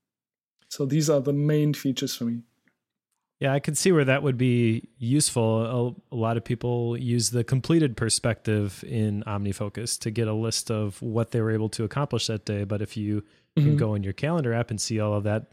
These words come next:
Speaker 2: on, on a specific day, that makes a lot of sense. Uh, why don't you tell me a little bit about this email integration? I know that To Do
Speaker 1: <laughs>
Speaker 2: has some sort of in-app purchase where it can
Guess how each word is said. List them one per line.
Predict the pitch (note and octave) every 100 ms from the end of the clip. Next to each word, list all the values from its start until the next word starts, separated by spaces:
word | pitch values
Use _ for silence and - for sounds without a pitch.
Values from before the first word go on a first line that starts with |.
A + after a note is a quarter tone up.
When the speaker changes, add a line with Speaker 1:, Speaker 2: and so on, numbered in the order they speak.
| -
Speaker 2:
on, | G#2+ G#2 B2
on | G#2+
a | G2+
specific | - G2+ G2+ G#2 C#3+
day, | C3
that | A2 A2
makes | G#2+ - - -
a |
lot | A2+ A2
of | G2+
sense. | A#2 A2 - - - _ _ _ _ _ _ -
Uh, | A2+
why | A2+ B2+ F3
don't | G#3+
you | G#3+
tell | G3+
me | F#3
a |
little | E3 E3
bit | D#3 C#3+
about | C#3 C3
this | C3 - -
email | C3+ C#3 B2+ A#2+
integration? | A2 A2 A2 G#2+ - G#2+ A2
I | A2+
know | A#2+ C3 C3 B2+
that | B2 A#2+ -
To | -
Do | A#2+ C3+ C3+ D#3
Speaker 1:
<laughs> | C#3 C3
Speaker 2:
has | G#2 C3 B2+ B2 - - - _ _ _ _ _ _ _
some | - E3 F3+
sort | - F3 D3+
of | C3 G#2+ -
in-app | D#3+ D3+ -
purchase | D3+ - C3 -
where | C3 A#2 A#2
it | C3+
can | - B2 A2+